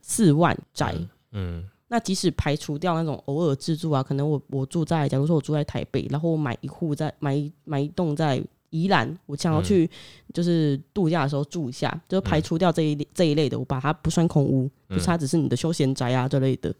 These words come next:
Speaker 2: 嗯。
Speaker 1: 它的空屋数还是有在一一七点五万
Speaker 2: 嗯。
Speaker 1: 宅里面。
Speaker 2: 嗯。
Speaker 1: 那它的空屋率是，就是全，全部住宅比例的百分之十三点一，
Speaker 2: 嗯。嗯。
Speaker 1: 就是空屋的状况其实还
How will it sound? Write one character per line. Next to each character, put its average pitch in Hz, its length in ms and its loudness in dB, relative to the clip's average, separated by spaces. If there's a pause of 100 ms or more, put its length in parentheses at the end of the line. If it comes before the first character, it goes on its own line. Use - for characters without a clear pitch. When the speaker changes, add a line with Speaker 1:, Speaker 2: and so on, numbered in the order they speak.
Speaker 2:
嗯。 92 260 -4 (120)
Speaker 1:
它 196 100 2
的 180 160 8
空 175 260 4
屋 165 80 2
数 170 200 4
还 139 140 4
是 175 180 2
有 123 120 2
在 147 300 2
一 147 100 -2
一 147 220 -2
七 147 320 -2
点 127 320 0
五 120 180 -4
万 135 240 0 (280)
Speaker 2:
嗯。 101 120 -2
Speaker 1:
宅 123 200 0
里 120 120 -2
面。 127 240 2 (200)
Speaker 2:
嗯。 92 260 -6
Speaker 1:
那 190 100 -2
它 170 140 2
的 165 140 4
空 170 200 0
屋 170 60 2
率 170 220 4
是， 143 280 0 (280)
就 165 100 -2
是 156 100 0
全， 165 480 -2 (140)
全 175 180 -2
部 190 140 -2
住 185 140 -2
宅 143 160 0
比 127 180 -2
例 143 160 0
的 101 260 4 (120)
百 143 160 2
分 151 180 2
之 147 160 0
十 143 220 -2
三 143 420 -2 (160)
点 95 180 2 (100)
一， 131 220 -6 (360)
Speaker 2:
嗯。 85 120 -6
嗯。 117 40 -6
Speaker 1:
就 170 40 -6
是 170 200 0
空 185 280 0
屋 185 80 2
的 170 60 4
状 165 180 0
况 151 200 -2
其 135 200 0
实 139 60 -2
还 131 180 0